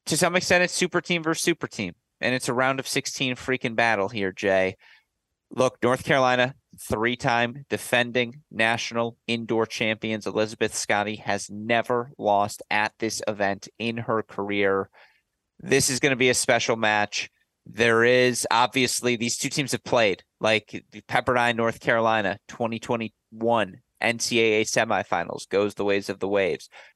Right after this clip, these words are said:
North Carolina Pepperdine, twenty twenty-two N C A A quarterfinals, goes the way of the Tar Heels. Which,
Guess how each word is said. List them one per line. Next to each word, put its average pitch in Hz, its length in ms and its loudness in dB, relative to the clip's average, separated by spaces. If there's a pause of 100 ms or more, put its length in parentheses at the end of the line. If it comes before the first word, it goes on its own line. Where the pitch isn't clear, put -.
North 113 260 0
Carolina 117 360 0
Pepperdine, 110 500 -2
twenty 110 300 -6
twenty-two 113 600 -6
N 101 220 -6
C 104 240 -4
A 101 220 2
A 101 60 -2
quarterfinals, 104 840 -4 (100)
goes 107 380 -2
the 101 140 -4
way 101 320 0
of 98 260 -2
the 95 80 -6
Tar 101 280 0
Heels. - 400 -10 (600)
Which, 135 400 0